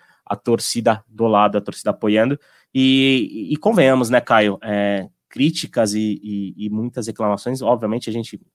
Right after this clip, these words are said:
tá no estádio e, e, e quando, quando você tá, tá como torcedor, você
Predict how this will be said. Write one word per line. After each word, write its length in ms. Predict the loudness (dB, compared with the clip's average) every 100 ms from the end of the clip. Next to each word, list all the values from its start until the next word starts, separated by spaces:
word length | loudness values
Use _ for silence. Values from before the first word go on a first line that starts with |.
| _ _ _ _
tá 120 | 0
no 80 | 0
estádio 480 | -2 2 2 2 -6
e, 60 |
e, 360 | -12 -14 -18 -20 _ _ _ _
e 60 | -6
quando, 460 | -2 -2 -2 -6
quando 280 | _ -4 -4
você 560 | -4 -6 -6 -2 -2 -4
tá, 260 | _ -8 -8 -20 _
tá 100 | -10
como 140 | -8 -10
torcedor, 400 | -8 -6 -6 -6
você 360 | -6 -4 -4